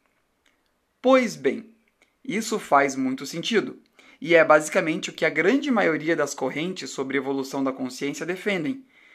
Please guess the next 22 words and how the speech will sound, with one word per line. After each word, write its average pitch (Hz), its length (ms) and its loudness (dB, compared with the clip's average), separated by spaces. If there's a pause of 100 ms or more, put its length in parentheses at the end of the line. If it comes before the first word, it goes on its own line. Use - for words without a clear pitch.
(180)
Esteja 135 580 -2
consciente 185 840 -4 (240)
e 226 120 -4
presente 156 840 -2 (260)
no 196 140 -4
momento 139 720 -2
presente. 151 640 -4 (1200)
Entretanto, 170 720 0 (520)
há 147 100 4
um 165 100 2
detalhe 160 400 4
importante 175 680 -4
aí. 143 200 -6 (1200)
O 151 80 -8
que 156 160 -10
você 143 360 -2
acha 214 420 2
que 240 140 -2
é - 20 4
o 190 80 2
momento 143 400 -2
presente 135 760 -6